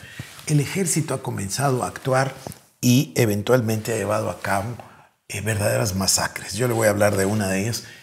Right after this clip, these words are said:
que se llamó la masacre de Maspero. Tres vehículos, eh, militares, eh, lo que nosotros llamaríamos jeeps,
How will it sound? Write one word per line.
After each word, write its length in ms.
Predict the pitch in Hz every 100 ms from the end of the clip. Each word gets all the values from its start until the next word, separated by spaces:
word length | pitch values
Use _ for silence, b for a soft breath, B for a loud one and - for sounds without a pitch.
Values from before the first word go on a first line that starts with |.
| B
que 100 | 101
se 160 | - 101
llamó 280 | 90 101
la 140 | 123 101
masacre 560 | 90 - 117 - 107
de 380 | 101 98 104 -
Maspero. 680 | 104 90 87 - - 82 - - _ _ B B B B B B B B _ -
Tres 340 | 214 202 -
vehículos, 720 | 127 175 - 123 107 107 - 110
eh, 320 | 104 98 92 90 _ _
militares, 920 | 113 113 110 156 123 123 131 - 87 87
eh, 40 | - 78
lo 100 | 90
que 100 | 87
nosotros 360 | 90 113 107 95
llamaríamos 600 | 90 90 110 101 95 87
jeeps, 600 | 170 - - - -